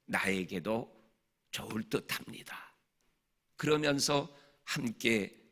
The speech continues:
"왜 그러시는 거예요?" 라고 얘기하는데 자기 속 얘기를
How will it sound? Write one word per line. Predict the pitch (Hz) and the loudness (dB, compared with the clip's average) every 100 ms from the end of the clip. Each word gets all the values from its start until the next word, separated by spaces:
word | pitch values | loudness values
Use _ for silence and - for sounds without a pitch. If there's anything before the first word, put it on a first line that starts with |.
| _ _ _ _ | _ _ _ _
"왜 | 127 170 | 10 12
그러시는 | 214 190 170 - 170 151 | 12 8 8 8 8 8
거예요?" | 147 131 127 131 - - - - - _ _ _ _ _ - | 8 8 10 10 10 8 4 -20 -20 _ _ _ _ _ -8
라고 | - 139 139 170 | -2 0 6 6
얘기하는데 | 156 117 139 117 127 104 95 110 - - - _ _ - | 6 6 4 2 2 -2 0 0 -2 -8 -20 _ _ -6
자기 | - 107 101 | -2 0 0
속 | 92 - 117 104 | -2 -2 0 0
얘기를 | 92 104 101 156 226 | 0 0 2 0 0